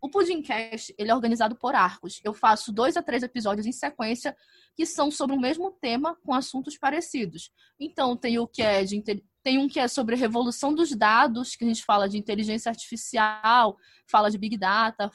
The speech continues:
fala de internet das coisas. Tem, por exemplo, um que é sobre medo, que a gente fala sobre fobias, fala de lendas urbanas e fala sobre coisas que aconteceram com a gente. Ele vem sempre nessa sequência de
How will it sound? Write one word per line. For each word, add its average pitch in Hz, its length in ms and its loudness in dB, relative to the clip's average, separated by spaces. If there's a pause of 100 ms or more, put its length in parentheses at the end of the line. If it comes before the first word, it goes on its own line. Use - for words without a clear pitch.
fala 214 160 4
de 220 60 -2
internet 220 340 -4
das 240 180 -6
coisas. 180 380 -6 (220)
Tem, 277 160 -2
por 294 160 2
exemplo, 240 440 0
um 254 80 0
que 247 80 -6
é 240 60 -2
sobre 233 400 -2
medo, 220 640 2
que 190 140 -8
a 196 40 -2
gente 214 260 -4
fala 208 260 0
sobre 208 280 -4
fobias, 226 760 2 (120)
fala 208 400 4
de 196 160 -4 (280)
lendas 233 340 0
urbanas 240 680 -2
e 240 80 -10
fala 226 460 2
sobre 226 520 -6
coisas 254 300 -4
que 247 60 -10
aconteceram 262 460 -6
com 247 140 -8
a 294 40 0
gente. 220 440 -6 (480)
Ele 285 180 4
vem 320 160 0
sempre 330 300 -4
nessa 339 300 0
sequência 302 680 -4
de 285 300 -4